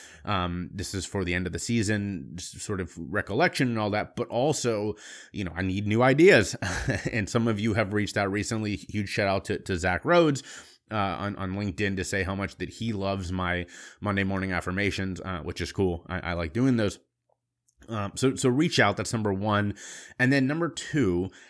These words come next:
is the, the weather is turning, uh, beautiful here in Philadelphia. We, we, <laughs> San Juan, just Puerto Rico overall, was so deathly hot that it was, like, gross.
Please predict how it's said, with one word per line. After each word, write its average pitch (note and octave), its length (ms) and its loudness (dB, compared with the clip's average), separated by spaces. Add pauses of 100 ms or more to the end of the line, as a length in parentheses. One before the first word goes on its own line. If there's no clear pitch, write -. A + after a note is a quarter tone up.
(220)
is G#2+ 380 2
the, G2+ 200 -2
the F#2+ 140 -6
weather G#2+ 320 0
is G2 100 -4
turning, G2 640 -2
uh, F2+ 300 -4 (320)
beautiful G#2+ 480 4
here F#2 280 0
in F#2 200 -2
Philadelphia. F#2 580 -2
We, F2+ 200 -4
we, G2 220 -6 (260)
<laughs> - 260 -20
San D3 400 0
Juan, G2+ 320 0
just G#2+ 180 -4
Puerto A2+ 160 4
Rico F#2+ 280 0
overall, G2+ 440 2 (260)
was F#2+ 220 -2
so A#2 380 2
deathly G2 420 0
hot E2+ 360 0
that F#2 100 -2
it F2 80 -4
was, F2+ 160 -6
like, E2 260 -4
gross. E2+ 400 -6